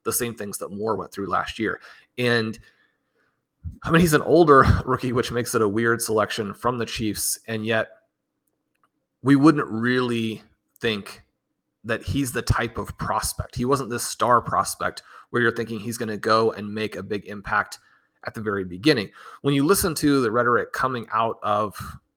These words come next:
Chiefs practices right now, it sounds like Sky Moore is the guy and those other players have a lot of work to do. Now, there's still a ton of time for all of that to change. You wouldn't expect the rookies to look great today,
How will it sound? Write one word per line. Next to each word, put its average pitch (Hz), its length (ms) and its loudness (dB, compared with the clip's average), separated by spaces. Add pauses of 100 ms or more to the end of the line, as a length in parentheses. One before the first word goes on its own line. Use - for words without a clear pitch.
(240)
Chiefs - 280 -6
practices 107 640 -4
right 101 280 -4
now, 95 520 0
it 101 120 -10
sounds 127 400 2
like 113 180 -2
Sky 107 380 0
Moore 101 580 -2 (220)
is 120 240 -2
the 120 80 -6
guy 101 540 0
and 104 80 -10
those 101 160 -8
other 120 180 0
players 104 480 -2
have 101 140 -2
a 98 60 -2
lot 104 280 2
of 98 140 -8
work 113 200 0
to 95 80 -12
do. 85 200 -10
Now, 104 180 0
there's 101 160 -4
still 392 220 2
a - 60 2
ton - 300 -2
of 127 80 -2
time 113 240 -4
for - 120 -16
all 104 120 -4
of 104 60 -6
that 101 160 -6
to - 80 -20
change. 113 480 -6 (480)
You 131 140 0
wouldn't 135 180 4
expect - 400 -2
the 127 80 4
rookies 113 340 -2
to 110 80 -4
look 110 240 -2
great 104 340 0 (540)
today, 110 760 0